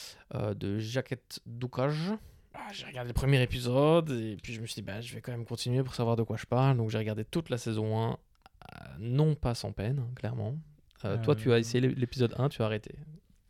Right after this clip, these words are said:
Speaker 2: Non, c'est, c'est pas ça.
Speaker 1: Ah, si, c'est ça.
Speaker 2: C'est
Speaker 1: De toute façon,
Speaker 2: exactement
Speaker 1: je t'ai
Speaker 2: ça.
Speaker 1: dit, « T'inquiète, je m'en occupe. »
Speaker 2: Non, mais j'ai, c'était, franchement, c'était... Enfin bref. Je le, je,
Speaker 1: Ouais,
Speaker 2: je,
Speaker 1: tu,
Speaker 2: je
Speaker 1: tu
Speaker 2: donnerai mon avis juste après.
Speaker 1: Tout à fait. Bah, le, donc, après la, la vision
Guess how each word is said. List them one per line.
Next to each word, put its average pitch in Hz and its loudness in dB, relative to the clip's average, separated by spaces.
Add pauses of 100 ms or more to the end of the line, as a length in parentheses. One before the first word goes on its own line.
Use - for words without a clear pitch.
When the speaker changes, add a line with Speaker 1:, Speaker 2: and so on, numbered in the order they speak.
Speaker 2:
Non, 107 -2
c'est, 104 -12
c'est - -10
pas 107 -6
ça. 104 4
Speaker 1:
Ah, 104 -4
si, - -2
c'est 120 -2
ça. 107 2
Speaker 2:
C'est - -4
Speaker 1:
De 120 0
toute 107 -4
façon, 110 4 (160)
Speaker 2:
exactement - 6
Speaker 1:
je 123 2
t'ai - -2
Speaker 2:
ça. 98 2
Speaker 1:
dit, « 87 -2
T'inquiète, 127 0 (140)
je 113 2
m'en 123 4
occupe. » - -4 (260)
Speaker 2:
Non, 139 0
mais 107 2
j'ai, 95 -2
c'était, 95 -4
franchement, 104 -4
c'était... 98 -8 (500)
Enfin 110 -6
bref. 95 -8 (640)
Je 110 -10
le, 107 -6 (140)
je, 98 -6
Speaker 1:
Ouais, 120 6
Speaker 2:
je, 107 0
Speaker 1:
tu, 104 -2
Speaker 2:
je 107 -8
Speaker 1:
tu 110 -6
Speaker 2:
donnerai 113 2
mon 113 0
avis 101 0
juste 95 -8
après. 120 0
Speaker 1:
Tout 113 0
à 107 4
fait. - -6 (640)
Bah, 104 4
le, 131 2
donc, 151 0
après 139 0 (280)
la, 113 -10 (400)
la 101 -4
vision 127 0